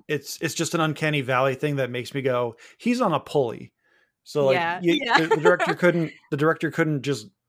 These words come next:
Speaker 1: say, like, "Do something with your hands."
Speaker 2: Right, right.
Speaker 1: Yeah, so, like,
Speaker 2: Yeah, I
Speaker 1: that, that's
Speaker 2: can
Speaker 1: ju-, just a weird uncanny valley complaint that I have.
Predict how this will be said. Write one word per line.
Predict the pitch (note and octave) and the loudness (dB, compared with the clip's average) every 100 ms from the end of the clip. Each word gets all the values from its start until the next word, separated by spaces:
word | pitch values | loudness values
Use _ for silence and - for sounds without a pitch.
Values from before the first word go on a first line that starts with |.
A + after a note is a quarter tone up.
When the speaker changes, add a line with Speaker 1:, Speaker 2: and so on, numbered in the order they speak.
| _ | _
Speaker 1:
say, | D3+ | 0
like, | D3 C3 | 0 0
"Do | - D3+ | -2 -4
something | - D3+ B2 C#3 | 0 -2 0 -2
with | C3 | -4
your | C3 C3 | -4 -6
hands." | B2+ B2 C#3 C#3+ - _ _ _ _ _ _ _ _ _ | -6 -6 -6 -6 -10 _ _ _ _ _ _ _ _ _
Speaker 2:
Right, | B3+ A#3 G#3 F#3 F#3 - | -4 2 2 2 -4 -6
right. | F#3+ F3+ F#3 - _ _ _ _ _ _ _ - | -6 -6 -10 -18 _ _ _ _ _ _ _ -10
Speaker 1:
Yeah, | C#3 B2 | -8 -8
so, | B2+ G#3 | -2 2
like, | C#3+ F3 | 2 4
Speaker 2:
Yeah, | |
I | D#3+ | 4
Speaker 1:
that, | |
that's | E3+ F3+ | 2 0
Speaker 2:
can | |
Speaker 1:
ju-, | D#3+ C#3+ - _ - _ _ | -4 -6 -8 _ -20 _ _
just | D3 - | -8 -4
a | C#3+ | -2
weird | C#3 C3 B2+ A2 A2+ - | 0 0 -2 -6 -14 -6
uncanny | D3+ B2+ C#3 C3 | -4 -2 -4 -4
valley | A#2+ A2+ A2+ A2+ G2+ | -4 -4 -6 -8 -14
complaint | - B2 A2+ B2 - | -12 -10 -8 -8 -6
that | A#2+ | -8
I | A2 | -6
have. | A2 G#2+ G#2+ | -10 -10 -10